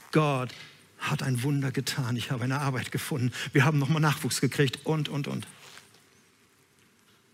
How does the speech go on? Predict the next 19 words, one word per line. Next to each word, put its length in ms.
Und 120
andere 280
sitzen 400
da 120
und 120
sagen, 420
"Ich, 180
ich 240
glaube, 240
ich 180
bin 120
im 140
falschen 360
Film. 280
Bei 80
mir 240
hat 140
sich 180
nichts 440